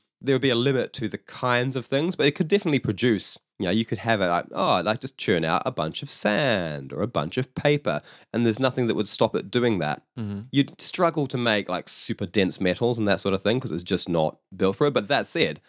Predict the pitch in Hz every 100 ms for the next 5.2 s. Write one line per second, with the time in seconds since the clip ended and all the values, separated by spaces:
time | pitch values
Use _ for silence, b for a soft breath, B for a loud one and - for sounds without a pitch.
0 | b - 135 113 95 92 - 113 80 -
1 | 92 92 90 90 - 82 80 78 - -
2 | 92 87 90 - _ _ _ 90 90 90
3 | 87 82 90 90 90 80 78 87 85 -
4 | 87 80 - - 92 123 85 - - 78
5 | 71 71